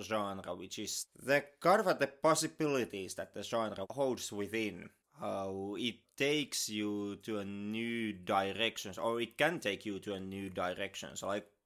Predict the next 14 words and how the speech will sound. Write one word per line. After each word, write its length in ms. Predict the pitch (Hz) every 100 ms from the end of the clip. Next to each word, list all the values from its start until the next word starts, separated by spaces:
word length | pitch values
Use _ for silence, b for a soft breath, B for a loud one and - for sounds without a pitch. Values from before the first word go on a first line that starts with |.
| -
Star 420 | - - 135 120
Trek 320 | - 117 -
says 400 | - - 147 135
it, 320 | 107 - - - _ _
to 80 | -
the 120 | 113
final 540 | 117 - 127 123 110 101
frontier. 920 | - 110 107 95 - 117 101 90 - - _ -
And 680 | 101 98 98 98 98 95 92
in 160 | 120 113
that 280 | 120 120 -
frontier, 580 | 123 123 - 135 131
basically 760 | 101 120 127 - 117 110 101 -
everything 720 | 110 113 110 95 95 98 98